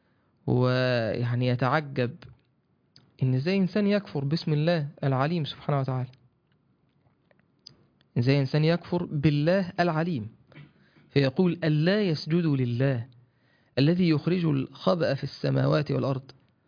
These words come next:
ويعلم ما تخفون وما تعلنون". بيقول هو الناس دي حصل لها إيه؟ إزاي إن هم يكفروا بالله سبحانه وتعالى وصفته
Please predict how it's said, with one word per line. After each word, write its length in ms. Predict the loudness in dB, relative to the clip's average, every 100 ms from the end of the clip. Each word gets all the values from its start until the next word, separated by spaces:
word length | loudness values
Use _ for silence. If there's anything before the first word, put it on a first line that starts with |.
| _ _ _
ويعلم 580 | 4 4 4 2 2 4
ما 120 | 2
تخفون 460 | 2 -2 -2 0 2
وما 220 | 2 0
تعلنون". 520 | 0 0 0 0 -2 -4 -16 _ _ _ _ _ _ _ _ _ _ _
بيقول 180 | 4 4
هو 260 | 4 2 0
الناس 480 | -6 -6 -2 -2 0
دي 280 | 0 0 -2 -10
حصل 280 | -8 -4 0
لها 200 | 0 0
إيه؟ 240 | 0 -2 -4
إزاي 300 | -2 0 2
إن 100 | 0
هم 320 | 0 0 -2 -6 _ _ _
يكفروا 420 | -2 0 2 2
بالله 280 | 2 0 0
سبحانه 380 | -2 -4 0 0
وتعالى 400 | 0 0 0 -2 -8 _ _ _ _ _ _ _ _ _ _ _ _ _ _ _ _ _ _
وصفته 640 | 0 2 0 0 0 -2